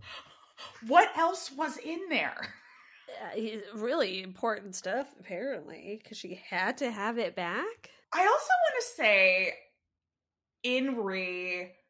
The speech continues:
Speaker 1: Jeff confronting Kevin Tan at the gym, deeply uninterested in scenes between men on this show, okay? Every scene should have a woman in it.
Speaker 2: Yes.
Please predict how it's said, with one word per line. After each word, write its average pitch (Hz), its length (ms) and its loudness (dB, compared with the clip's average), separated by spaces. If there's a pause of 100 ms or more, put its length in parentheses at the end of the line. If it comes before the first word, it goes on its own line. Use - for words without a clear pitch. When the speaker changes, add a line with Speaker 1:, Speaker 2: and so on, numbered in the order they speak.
(720)
Speaker 1:
Jeff 220 440 4
confronting 233 600 -2
Kevin 196 380 -4
Tan 175 340 -2
at 185 140 -4
the 190 80 -8
gym, 180 520 -2 (1000)
deeply 427 600 8
uninterested 269 800 6
in 233 140 2
scenes 226 320 0
between 208 420 0
men 175 160 4
on 143 160 0
this 147 160 -6
show, 131 400 -2 (100)
okay? 254 400 4 (840)
Every 359 380 12
scene 392 340 0
should 381 180 -2
have 302 280 4
a 254 100 6
woman 214 420 4
in 151 180 -2
it. 151 260 -4 (440)
Speaker 2:
Yes. - 560 -6